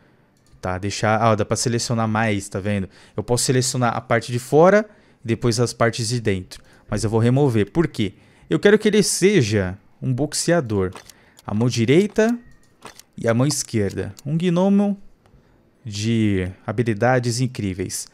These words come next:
Bom, aqui nós temos, ó, a gente pode colocar o Jester Kick ou o Pirate Kick, né? Ele pode ser um boxeador e ao mesmo tempo ele pode chutar.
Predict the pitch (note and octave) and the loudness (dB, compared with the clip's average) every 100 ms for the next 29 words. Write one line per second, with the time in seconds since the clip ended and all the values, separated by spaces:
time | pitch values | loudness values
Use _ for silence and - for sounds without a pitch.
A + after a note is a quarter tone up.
0 | _ _ _ - A#2+ G#2+ G#2 C#3 C#3+ - | _ _ _ 0 2 2 0 0 0 0
1 | D3 D#3+ C#3 G#2+ G#2 G2+ A#2+ - B2+ - | 2 4 4 2 4 2 0 0 -2 0
2 | C3 B2+ C3+ A#2+ - - B2+ A2+ D#3+ E3 | 0 2 2 2 -4 -8 -4 4 4 6
3 | E3+ C3 - E3+ - - - _ _ _ | 2 0 -4 -6 -6 -18 -18 _ _ _
4 | - D#3 D#3 C#3+ C3 C#3+ D#3+ F#3 D#3+ - | 2 4 4 0 2 4 4 4 0 -4
5 | E3 - C3+ C3+ D3+ - - - - - | -8 0 0 2 -2 -12 -20 -20 -20 -6
6 | B2 A2 A2+ A#2 - A#2+ C3 - C3+ A2 | -2 0 0 0 0 0 -2 -2 -2 2
7 | C3 A3+ - - - - E3+ D3+ C3 - | 2 2 -2 -20 -20 -4 0 0 -2 -2
8 | C3 B2 - G#2 - G2+ - A2+ G2 | 0 0 0 -2 -2 -8 0 0 0